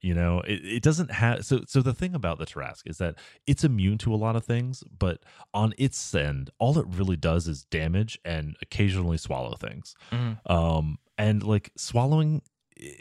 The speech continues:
Speaker 1: a, a creature is not the end of its involvement in the combat in fifth edition, especially in high level fifth edition. So, like, just go for it, right? Like, just lean into it, deal piles of damage, swallow things, like, let them figure out how to,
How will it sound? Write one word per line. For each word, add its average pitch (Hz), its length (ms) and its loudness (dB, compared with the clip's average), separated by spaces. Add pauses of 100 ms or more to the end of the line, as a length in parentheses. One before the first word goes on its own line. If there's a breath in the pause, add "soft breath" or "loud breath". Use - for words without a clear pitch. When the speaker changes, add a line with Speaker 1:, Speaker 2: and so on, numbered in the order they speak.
(160)
Speaker 1:
a, 113 220 -6
a 110 60 -2
creature 120 420 0
is 110 160 0
not 151 140 4
the 123 260 -8
end 107 240 6
of 87 160 2
its 82 280 -4
involvement 76 560 -6
in 69 120 -6
the 67 40 -10
combat 67 460 -4
in 69 60 -8
fifth - 240 -12
edition, - 360 -8
especially 110 460 0
in 76 80 -2
high 71 200 -6
level 67 260 -6
fifth - 240 -16
edition. 65 360 -10
So, 95 360 0 (280 loud breath)
like, 107 280 -2 (180 soft breath)
just - 240 0
go 98 140 4
for 73 260 -4
it, - 120 -18 (120)
right? 107 240 0
Like, 104 300 0 (120)
just - 320 -10
lean 90 300 2
into 110 300 2
it, 107 120 -2
deal 101 200 2
piles 98 420 0
of 90 80 -4
damage, 82 360 -4
swallow 90 440 -2
things, 90 460 -2
like, 76 220 -6
let 92 160 -2
them 101 120 0
figure 87 320 -2
out 90 220 -2
how 87 160 -2
to, 82 240 -2